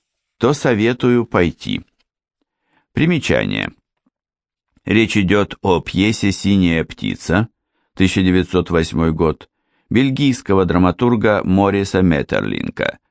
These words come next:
тысяча восемьсот шестьдесят второй, тысяча девятьсот сорок девятый годы. Эйзенштейн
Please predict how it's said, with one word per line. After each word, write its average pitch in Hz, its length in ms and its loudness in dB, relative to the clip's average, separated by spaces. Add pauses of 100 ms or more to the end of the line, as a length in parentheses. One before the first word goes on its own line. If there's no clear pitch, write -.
(240)
тысяча 85 280 0
восемьсот 80 480 0
шестьдесят 67 600 -2
второй, 120 520 -2 (260)
тысяча 92 240 -2
девятьсот 87 460 0
сорок 87 340 0
девятый 78 480 0
годы. 50 380 -6 (720)
Эйзенштейн 120 880 0